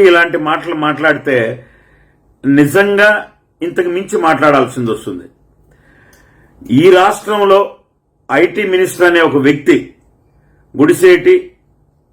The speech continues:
లేదా గుడివాడ అమర్నాథ్, నీకే చెప్తున్నాం, మళ్ళీ ఇలాంటి సన్నాసి మాటలు, ముండమోపు మాటలు, బట్టబాజు మాటలు మాట్లాడితే నిజంగా నీకు నడి రోడ్డులో గుడ్డలు ఇప్పాల్సింది వస్తుంది మా నాయకుల్ని మాట్లాడితే.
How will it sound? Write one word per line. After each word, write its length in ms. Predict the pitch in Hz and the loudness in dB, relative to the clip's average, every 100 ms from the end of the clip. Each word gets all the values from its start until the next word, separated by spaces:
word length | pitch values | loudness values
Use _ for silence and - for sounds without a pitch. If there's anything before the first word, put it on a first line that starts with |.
| _ _ _ _ | _ _ _ _
లేదా 160 | 165 175 147 | 0 2 2
గుడివాడ 460 | 165 180 170 170 160 151 - | 4 4 4 2 0 -6 -10
అమర్నాథ్, 520 | 135 170 175 185 139 - _ _ _ _ _ _ _ | -10 -6 -4 -4 -6 -14 _ _ _ _ _ _ _
నీకే 240 | 131 160 165 | 0 2 2
చెప్తున్నాం, 360 | 147 147 139 101 - _ _ _ _ - | 2 0 -2 -4 -10 _ _ _ _ -4
మళ్ళీ 300 | 123 180 202 | 0 4 4
ఇలాంటి 280 | 185 180 170 | 4 2 -2
సన్నాసి 560 | 160 156 170 190 190 185 170 | -8 -8 -4 -2 -2 -4 -4
మాటలు, 280 | 165 160 170 147 | -4 -4 -4 -2
ముండమోపు 500 | 151 180 185 185 165 156 | -2 0 0 0 -2 -2
మాటలు, 300 | 147 147 160 127 | 0 0 0 0
బట్టబాజు 460 | 143 190 185 180 156 | -2 0 2 0 0
మాటలు 360 | 160 143 147 139 | -4 -2 -4 -2
మాట్లాడితే 500 | 139 135 147 - 143 113 - - _ _ _ _ _ | -2 0 -2 0 -2 -2 -6 -14 _ _ _ _ _
నిజంగా 500 | 117 131 180 185 180 175 | -2 0 2 2 2 2
నీకు 180 | 160 143 143 | -2 -2 -2
నడి 140 | 139 170 | 0 2
రోడ్డులో 420 | 175 170 156 156 135 | 2 2 0 -2 -2
గుడ్డలు 240 | 143 156 | -2 -2
ఇప్పాల్సింది 460 | 147 147 139 127 127 | -2 -2 -2 -2 -6
వస్తుంది 280 | 123 127 123 | -4 -6 -4
మా 120 | 120 | -2
నాయకుల్ని 480 | 123 127 123 120 107 | 0 -2 -4 -6 -8
మాట్లాడితే. 420 | 98 98 82 - | -10 -12 -16 -18